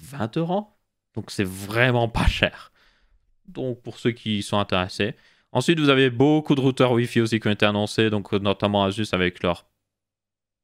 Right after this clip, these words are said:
drone, on va dire. À chaque fois que je vois ça, moi je suis en mode c'est un drone. C'est, c'est, moi je m'attends à ce que dans quelques années, Asus fasse juste en mode OK, en fait, toutes les antennes sur nos routeurs, c'est des pales.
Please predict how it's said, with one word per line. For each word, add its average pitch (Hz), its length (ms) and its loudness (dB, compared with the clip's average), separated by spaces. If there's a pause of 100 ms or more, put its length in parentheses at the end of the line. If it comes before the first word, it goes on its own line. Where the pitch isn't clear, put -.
(140)
drone, 107 520 0
on 95 140 -6
va 95 120 -4
dire. 110 460 -6 (300)
À - 100 0
chaque - 260 0
fois 196 160 2
que - 60 -10
je 127 40 -8
vois 123 120 4
ça, 147 140 0
moi 135 100 0
je - 40 -4
suis - 80 -2
en 113 40 -2
mode 123 120 -2
c'est - 100 -4
un 92 120 2
drone. 82 320 -4 (240)
C'est, - 180 -20
c'est, 104 200 -4 (720)
moi 139 200 4
je 165 120 -2
m'attends 151 480 2
à 110 180 4
ce - 140 -10
que 113 440 2 (140)
dans 107 200 0
quelques 180 380 -2
années, 123 400 -2 (140)
Asus 117 420 -2
fasse 101 140 2
juste 117 220 -10
en 113 80 -2
mode 117 240 -8 (240)
OK, 185 240 0 (840)
en 143 120 0
fait, 147 500 -2 (100)
toutes - 160 -8
les 160 160 2
antennes 139 300 -2
sur 131 140 -2
nos 117 180 2
routeurs, 123 520 -2 (440)
c'est - 200 -2
des 123 200 2
pales. 107 500 -2